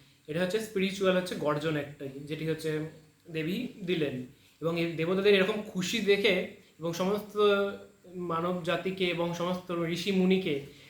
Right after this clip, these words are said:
খুশি দেখে দেব-, অসুররা যে ভাবলো যে, "কি হলো? এটা তো হওয়া উচিত না, চ-, চলো তাহলে দেখি যে এখানে এই গর্জনটা হয়েছে, এই গর্জনের জন্য এরা এত খুশি, তো চলুন তাকে এবার বধ করতে যাই।" এবং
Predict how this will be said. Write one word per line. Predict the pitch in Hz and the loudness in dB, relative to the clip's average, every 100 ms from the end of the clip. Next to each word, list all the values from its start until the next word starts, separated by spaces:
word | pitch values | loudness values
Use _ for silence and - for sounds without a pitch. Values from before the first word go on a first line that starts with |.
| _ - | _ -10
খুশি | 170 202 190 | -4 -2 0
দেখে | 180 196 180 | 2 2 2
দেব-, | 165 175 170 170 165 | 2 0 -4 -8 -6
অসুররা | 160 214 196 170 202 - - _ _ _ _ 156 | -4 -2 0 2 0 -4 -16 _ _ _ _ -4
যে | |
ভাবলো | 156 165 175 | -2 0 0
যে, | 175 | -2
"কি | 175 214 | -4 0
হলো? | 180 151 147 147 | 2 2 2 0
এটা | 151 | -2
তো | 185 185 | 2 2
হওয়া | 175 180 | 4 2
উচিত | 180 196 | 2 0
না, | 202 202 | 0 0
চ-, | 190 - | -2 4
চলো | 185 165 | 4 4
তাহলে | 165 160 165 | 2 2 2
দেখি | 160 180 190 | 0 0 0
যে | 160 170 | 2 2
এখানে | 175 180 | 2 0
এই | 175 | 0
গর্জনটা | 151 156 156 185 185 170 | 0 0 2 2 4 2
হয়েছে, | 165 196 190 147 | 4 2 2 0
এই | 151 | 0
গর্জনের | 151 160 190 196 | 0 0 0 0
জন্য | 196 196 | 0 2
এরা | 185 185 185 - - - | 4 4 2 -4 -14 -8
এত | 151 180 | -2 0
খুশি, | 202 190 196 156 143 | 2 2 2 0 0
তো | 160 | -2
চলুন | 190 190 | 0 2
তাকে | 175 170 | 2 4
এবার | 180 | 4
বধ | 185 156 156 | 4 2 0
করতে | 156 135 147 | -6 -6 -8
যাই।" | 135 127 127 - - - _ _ | -8 -10 -14 -20 -20 -20 _ _
এবং | 160 175 | -2 -2